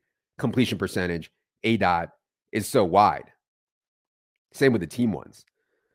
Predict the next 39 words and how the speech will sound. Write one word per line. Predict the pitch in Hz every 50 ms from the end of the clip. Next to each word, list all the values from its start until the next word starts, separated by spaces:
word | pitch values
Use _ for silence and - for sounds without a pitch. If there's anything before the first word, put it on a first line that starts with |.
| _ _ _ _
So, | - - 143 131 127 123 117 - - -
so | - - 160 190
far, | 190 - 175 143 131 117 101 92 - -
I | 95 101
actually | 101 - - 101
haven't | - 98 92 92 107 117 -
taken | - 131 110 131 127 123
much | 123 127 - -
of | 123
Anthony | 127 127 - 131 127
Richardson | 127 127 - 139 123 - 139 143 147 147 143 - _ _ _ _ _ _
because | - 110 117 98
he's | 110 98 82
been | 85 107 92
so | - - - - 117 110 101
expensive. | 90 - - - 95 92 85 - - - - _ _ _ _ _ _ _ _ _ _ _ _ _ _ _ _ _ _ _ _ _ _ _ _ -
But | 120
as | 127 123
I've | 139 131 -
said | - 143 127
before, | 120 120 - - 143 135 101 76 - - _
I | 76 101
think | 110 - 156 117
casual | - - 110 110 104 98 98 85
people | - - 107 - 101 87
just | 78 - - - - _
hate | _ - - 123 117 98 -
this | - 87 - - -
guy. | 76 65 - - - _ _ _ _
I | 92
mean, | 90 85
recreational | 90 104 101 - 110 101 95 - 110 90 82
fantasy | - 98 98 104 98 - -
players | - 95 71 71 90
just | - 69 - _ _
hate | - - - 120 123 -
this | - 85 - -
guy. | - 71 62 - - _ _ _ _ _ _ _ _ _ -
The | 101 92 85